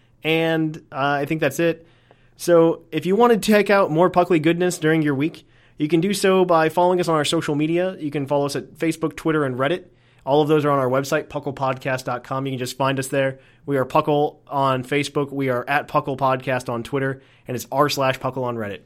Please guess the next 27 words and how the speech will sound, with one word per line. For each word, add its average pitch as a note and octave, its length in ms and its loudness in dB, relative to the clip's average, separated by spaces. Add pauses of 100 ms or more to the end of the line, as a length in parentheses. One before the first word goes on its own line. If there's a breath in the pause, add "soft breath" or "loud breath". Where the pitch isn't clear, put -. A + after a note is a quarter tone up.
(340 soft breath)
All D#3+ 160 2
of F3 60 2
those E3+ 200 4
social D#3+ 280 0
media D3 300 2
outlets C#3 380 -4
are B2+ 220 -6
a B2+ 80 -6
great C3+ 280 -2
way C#3 220 -2
to C#3 140 -6
find C3 300 -4
out B2 160 -6 (260 soft breath)
about A#2+ 280 -2
what's C3+ 240 0
happening B2 600 -4
real C3+ 320 -2
time B2+ 220 -2
in A#2 100 -4
Puckle. G#2+ 380 -10
We'll B2 200 0
post C#3+ 300 0
if C3 80 -4
we're C3 140 -2
doing A#2+ 260 -4
a G#2+ 60 -8
stream. E3+ 500 -2